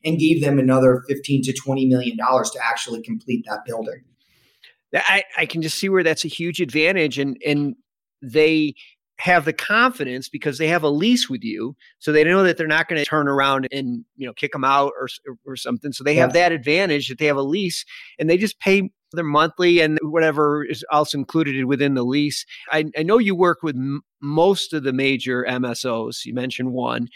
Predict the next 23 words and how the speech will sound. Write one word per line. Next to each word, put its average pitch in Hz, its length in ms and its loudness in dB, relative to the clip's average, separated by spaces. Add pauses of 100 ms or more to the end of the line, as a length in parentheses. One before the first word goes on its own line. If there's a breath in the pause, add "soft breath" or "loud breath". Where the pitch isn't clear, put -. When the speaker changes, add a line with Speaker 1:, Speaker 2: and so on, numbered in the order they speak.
(360 loud breath)
Speaker 2:
So 175 160 -4
you 175 80 2
must 285 240 2
be 220 80 -2
easy 180 320 -2
to 143 80 0
work 135 340 2
with, 123 160 -4
but 131 140 -6
maybe 269 280 0
you 392 80 0
can 226 120 -2
just 196 180 -4
walk 151 420 2
us - 200 -6
through 151 220 -4
the - 80 -6
process 131 680 -2
for, - 140 -6
for 151 200 0
other 151 200 2
companies 139 540 -2
that 135 120 -2